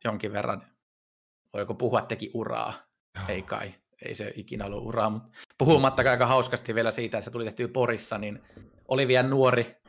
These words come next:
Speaker 2: Joo.
Speaker 1: Ei puhuta hölmöstä nuoresta, niin se, että, että toinen opiskelee politiikkaa ja yhden kaupungin jutut, niitä tuntuu elämää suuremmilta jotenkin hassusti.
Speaker 2: Mm.
Speaker 1: <laughs> Niin, niin, niin ainakin sit silloin paljon oppi kasvamaan ihmisenä ja, ja myös ehkä aikuisena.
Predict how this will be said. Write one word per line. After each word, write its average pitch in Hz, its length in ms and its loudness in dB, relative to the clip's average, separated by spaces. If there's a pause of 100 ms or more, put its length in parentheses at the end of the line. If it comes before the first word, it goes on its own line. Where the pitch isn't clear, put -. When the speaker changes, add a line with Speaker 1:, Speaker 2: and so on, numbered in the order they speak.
(120)
Speaker 2:
Joo. 85 260 -4
Speaker 1:
Ei 170 80 4
puhuta 175 240 4
hölmöstä 131 480 4
nuoresta, 127 460 0
niin 113 180 -2
se, 120 160 2
että, 113 380 0 (540)
että - 120 -12
toinen 120 180 2
opiskelee 123 360 0
politiikkaa 113 600 0
ja 110 60 4
yhden 113 300 2
kaupungin 110 460 0
jutut, 113 280 -4
niitä 110 160 -2
tuntuu 113 240 -2
elämää 113 340 4
suuremmilta 113 560 -4
jotenkin 117 280 -6
hassusti. - 440 -8
Speaker 2:
Mm. 80 360 -10 (500)
Speaker 1:
<laughs> 156 240 -8 (100)
Niin, - 160 -8 (580)
niin, 110 560 0 (180)
niin 117 160 4
ainakin 120 240 2
sit 135 140 -2
silloin 131 340 2 (340)
paljon 131 240 6
oppi 127 180 2
kasvamaan 113 540 2
ihmisenä 113 500 -4
ja, 104 280 -6
ja 135 180 -4 (340)
myös 170 180 -8
ehkä 151 160 -2
aikuisena. 117 400 -4